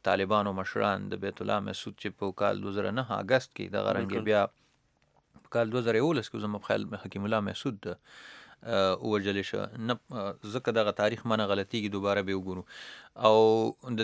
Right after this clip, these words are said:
Speaker 1: دې نه علاوه لکه اسامه بن لادن په خپله په دغه ځای کې وژلی شو. یو شمېر د القاعده نور غړي وخت په وخت په ډرون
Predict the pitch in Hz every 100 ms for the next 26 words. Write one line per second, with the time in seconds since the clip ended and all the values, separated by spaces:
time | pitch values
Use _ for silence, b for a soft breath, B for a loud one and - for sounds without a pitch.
0 | 110 127 123 117 120 117 113 98 110 -
1 | 117 110 104 110 113 110 104 - - 110
2 | 101 101 104 101 101 - 101 95 95 95
3 | - 98 95 127 127 - 113 104 101 95
4 | 95 98 98 101 98 107 113 131 110 107
5 | 104 95 - 104 - 101 101 - - 95
6 | 110 113